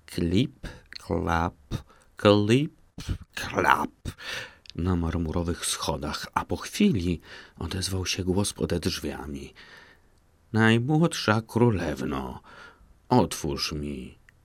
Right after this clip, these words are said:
Królewna podbiegła do drzwi, a gdy je otworzyła, ujrzała żabę siedzącą na progu.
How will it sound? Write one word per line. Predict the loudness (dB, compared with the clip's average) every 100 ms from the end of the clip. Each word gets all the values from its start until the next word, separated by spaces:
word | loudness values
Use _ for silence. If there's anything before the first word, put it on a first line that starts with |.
| _ _ _ _ _ _ _ _ -10 0
Królewna | 4 4 2 -4
podbiegła | -6 -8 -6 -4 -4 -4
do | -8
drzwi, | -10 -10 -6 -4
a | -4
gdy | -4 -4
je | -4
otworzyła, | -4 -6 -2 -2 -2
ujrzała | -2 -2 0 -2 0 0
żabę | 0 -2 -4 -6 -10 _ _ _ _ _ _ -8
siedzącą | 0 4 4 4 4 4 4 2 4
na | 0
progu. | -2 -6 -6 -8 -8 -8 -8